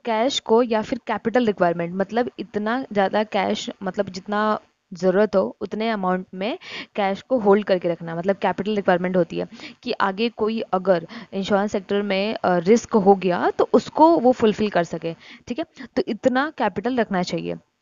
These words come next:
ठीक है? Consistent with the requirement of the prudential regulation, ठीक है? उतना consistent होनी चाहिए,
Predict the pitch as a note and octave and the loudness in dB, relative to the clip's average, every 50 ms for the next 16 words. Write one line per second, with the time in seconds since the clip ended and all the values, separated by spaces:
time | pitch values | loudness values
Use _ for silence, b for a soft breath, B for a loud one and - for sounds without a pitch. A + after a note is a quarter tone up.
0 | _ _ - A#3+ A#3+ D4 D4 - A#3 G#3+ G#3+ - A#3+ A#3 - C4+ B3 C4+ F#4 - | _ _ -8 -8 -8 -8 -6 -2 -2 -2 -2 -2 -4 0 0 0 0 0 -2 -10
1 | - - G3+ G#3 F#3 F3+ A#3+ C#4+ D#4+ B3 A3 - - F#3+ G3+ G3+ F#3+ F#3 F#3 B3+ | -4 -2 -2 -2 0 0 -2 0 0 0 0 0 6 6 6 6 6 4 0 0
2 | D#4 D#4 - A#3+ G3+ G3+ F#3+ G3 F#3+ F3 F3 F#3 F3 - F#3+ F3+ F3 E3 E3+ E3+ | 2 4 4 2 2 0 0 0 2 2 2 0 0 0 -2 0 0 -2 0 0
3 | E3 E3 - - E3+ E3+ E3 B B B B B B _ - G#3 - - C4+ C#4+ | 0 0 -2 -6 -8 -10 -12 B B B B B B _ -8 -6 -6 -6 -8 -8
4 | - B B B3+ B - G#3 - A3 A#3 B3+ C4+ - A#3 G#3+ G3 - A3 - A#3 | -10 B B -12 B -8 -8 -4 -2 -2 -2 0 -2 -2 -2 -4 -6 -6 -4 -2
5 | A3 A#3+ B3+ B3+ A3 G3 F#3+ G#3+ A#3 A3 C4 A3+ G#3+ G#3+ G#3 A3 A3 A3 - - | -2 -2 -2 0 0 2 2 2 2 4 4 4 4 4 4 2 2 2 0 -2